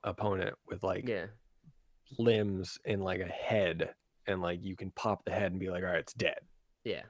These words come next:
Speaker 1: Right?
Speaker 2: I mean, even the dad character, he's, like, pretty much invincible for most of the, the game. S-, but it's like, I got stuck in one part where apparently you're supposed to shoot out the axe from his hand.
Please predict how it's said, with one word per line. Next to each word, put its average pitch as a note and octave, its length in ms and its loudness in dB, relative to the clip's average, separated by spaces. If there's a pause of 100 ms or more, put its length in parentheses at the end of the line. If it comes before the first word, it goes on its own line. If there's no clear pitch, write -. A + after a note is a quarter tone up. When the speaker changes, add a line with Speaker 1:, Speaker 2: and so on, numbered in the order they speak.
Speaker 1:
Right? F2+ 240 2
Speaker 2:
I - 20 -2
mean, F3+ 120 0
even B3+ 120 -2
the A3 80 4
dad A#2 300 0
character, G2 360 -2
he's, A2+ 140 -4
like, A#2+ 140 -4
pretty D3+ 160 -6
much E3+ 120 -6
invincible F#2+ 580 -6
for F#2+ 180 -10
most F#2+ 360 -6
of D#2 300 -4
the, - 40 -18
the F#2 80 -8
game. F#2 420 -4 (720)
S-, - 120 -16 (120)
but A#2 160 2
it's - 120 -10
like, A2+ 140 -4
I A2+ 100 0
got A#2+ 220 0
stuck - 260 -4
in A#2 60 -2
one A2+ 80 -4
part A2+ 220 0
where G#2+ 280 0 (140)
apparently G#3+ 680 2
you're G3+ 80 0
supposed F3+ 240 -4
to - 60 -10
shoot D#3 200 0
out C#3+ 140 2
the - 120 -4
axe A2+ 280 2
from D3 100 -6
his G#2 120 -6
hand. B2 420 -4